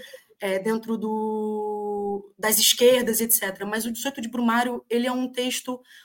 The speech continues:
fundamental pra gente compreender a complexidade política dentro, né, das sociedades,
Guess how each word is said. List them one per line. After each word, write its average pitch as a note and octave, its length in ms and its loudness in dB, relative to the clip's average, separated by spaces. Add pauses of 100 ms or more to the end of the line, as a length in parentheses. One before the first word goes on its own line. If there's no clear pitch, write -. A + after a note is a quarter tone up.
(140)
fundamental D#4 800 4
pra B3+ 100 -2
gente A#3+ 180 -4
compreender A#3+ 440 -2
a A#3 60 0
complexidade C4+ 760 0
política C4 840 0 (580)
dentro, C#4 600 0
né, A#3 320 0
das A3 180 0
sociedades, G#3 960 -2